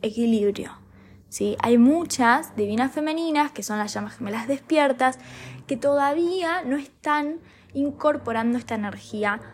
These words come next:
de tomar acción a favor de su propósito, tomar acción y generar sus propios recursos y generar su propia misión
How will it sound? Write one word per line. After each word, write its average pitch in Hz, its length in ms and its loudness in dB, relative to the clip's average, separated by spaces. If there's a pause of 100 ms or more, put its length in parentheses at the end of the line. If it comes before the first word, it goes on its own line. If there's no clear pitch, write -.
(240)
de 220 400 -4 (340)
tomar 226 300 0
acción 233 640 -2
a 220 100 -8
favor 208 540 -4 (100)
de 214 200 -8
su 247 160 -4
propósito, - 840 -6
tomar 240 300 0
acción 262 520 -4 (360)
y 233 80 -8
generar 233 600 0
sus 262 140 -6
propios 214 400 -8
recursos 226 640 -2
y 208 40 -12
generar 214 460 -4
su 247 180 -8
propia 214 400 -6
misión 214 760 -4